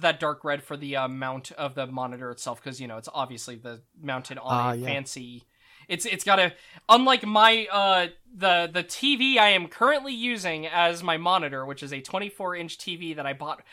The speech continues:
Speaker 1: for ninety-nine dollars in twenty sixteen, um,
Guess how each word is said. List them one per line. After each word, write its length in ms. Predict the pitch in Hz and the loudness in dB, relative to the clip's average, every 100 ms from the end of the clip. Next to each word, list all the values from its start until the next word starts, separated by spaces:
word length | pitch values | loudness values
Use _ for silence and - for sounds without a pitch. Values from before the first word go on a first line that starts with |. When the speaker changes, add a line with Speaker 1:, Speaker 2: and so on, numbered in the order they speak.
| - _ | -20 _
Speaker 1:
for 340 | - 156 135 - _ _ _ _ - | -4 -2 -4 -10 _ _ _ _ -4
ninety-nine 600 | 180 202 294 285 254 240 | 2 2 2 -2 -2 0
dollars 540 | 202 208 226 247 247 | 4 4 4 -2 -4
in 320 | - 247 190 185 | -8 -6 -6 -8
twenty 380 | - 220 247 | -8 -6 -6
sixteen, 840 | 240 - 226 - - 202 135 127 131 _ _ _ - | -6 -8 -8 -10 -10 -12 -12 -16 -20 _ _ _ -6
um, 400 | 180 170 165 | 0 2 0